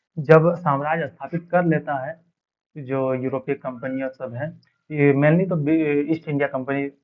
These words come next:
साम्राज्य स्थापित करती है, तो आर्थिक शोषण का दौर होता है। आर्थिक शोषण के दौर का मतलब है कि हमारा जो धन है, इंडिया का जो धन है,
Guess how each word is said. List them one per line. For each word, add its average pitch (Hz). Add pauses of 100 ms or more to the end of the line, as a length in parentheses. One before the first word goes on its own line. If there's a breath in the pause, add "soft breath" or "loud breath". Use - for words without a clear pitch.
(280)
साम्राज्य 131
स्थापित 127
करती 135
है, 135
तो 135 (420 soft breath)
आर्थिक 147
शोषण 160
का 170
दौर 139
होता 131
है। 131
आर्थिक 131
शोषण 156
के 156
दौर 143
का 143
मतलब 135
है 175 (440 loud breath)
कि 147
हमारा 139
जो 151
धन 147
है, 127
इंडिया 135
का 139
जो 135
धन 143
है, 151